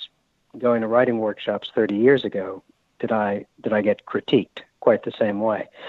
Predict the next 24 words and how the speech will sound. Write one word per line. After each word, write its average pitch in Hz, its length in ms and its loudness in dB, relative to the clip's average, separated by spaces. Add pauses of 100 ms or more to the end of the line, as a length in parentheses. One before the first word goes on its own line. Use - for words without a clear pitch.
(120)
Now, 151 200 8
of 147 120 0
course, 107 300 -2
I 107 80 -6
just 113 260 -4 (260)
have 117 220 -4
to 117 80 -12
read 104 200 -8
reviews 107 440 -4
on 104 160 0
Amazon 113 560 2
or 104 180 -10
<laughs> - 40 -20
wherever, 131 580 2
which - 260 -10 (320)
can 165 140 -4
be 151 100 4
equally 131 320 2
brutal, 113 400 -2
but 104 120 -8
in 101 120 -6
a 98 80 -8
different 104 320 -8
way. 107 240 -4